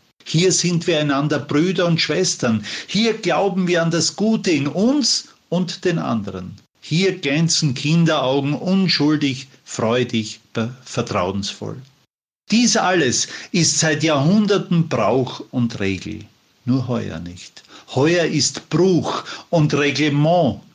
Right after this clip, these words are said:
angesagt. Maskenpflicht, Zugangsbeschränkungen, Securities, Hinweisschilder und Desinfektionsmittel.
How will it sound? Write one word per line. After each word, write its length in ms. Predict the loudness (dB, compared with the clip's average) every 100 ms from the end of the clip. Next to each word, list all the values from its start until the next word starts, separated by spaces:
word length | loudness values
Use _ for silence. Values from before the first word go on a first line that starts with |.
| _
angesagt. 920 | -4 -2 0 0 -2 -4 -6 -10 -20 -20 _ _ -20 _ _
Maskenpflicht, 1160 | -2 0 -2 -4 -4 -4 -2 -8 -8 -14 -20 -20 -20 -20 -6
Zugangsbeschränkungen, 1400 | 0 2 4 2 0 -2 -2 -2 -2 -2 -2 -2 -2 0 0
Securities, 1080 | 0 -2 -2 0 2 2 0 -4 -4 -4 -6 -16 -20 -12
Hinweisschilder 1200 | 0 4 4 4 2 0 0 0 -2 -4 -8 -10 -14 _ _
und 240 | 2 4
Desinfektionsmittel. 1300 | 4 2 0 0 -2 -4 -6 -4 -6 -8 -8 -10 -12